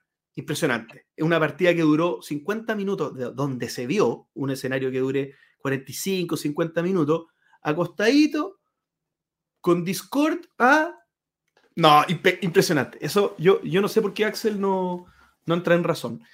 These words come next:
Y lo mejor es que esto está también para Switch, para Nintendo Switch,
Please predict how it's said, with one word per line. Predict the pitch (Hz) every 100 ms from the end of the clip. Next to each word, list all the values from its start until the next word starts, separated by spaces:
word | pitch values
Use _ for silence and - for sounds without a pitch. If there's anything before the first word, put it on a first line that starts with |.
| _ _ _ -
Y | 165 180 - _ _ _ _ _ _ _ _ _
lo | 165 160
mejor | 190 339 294 247 - _ _ _ _ -
es | 165
que | - 180 - - _ _ _ _ _ _ _ _
esto | 180 180
está | - 202
también | 196 190 190 185
para | 196 202
Switch, | - 254 226 -
para | - 107
Nintendo | 120 117 160 180 185
Switch, | - 233 -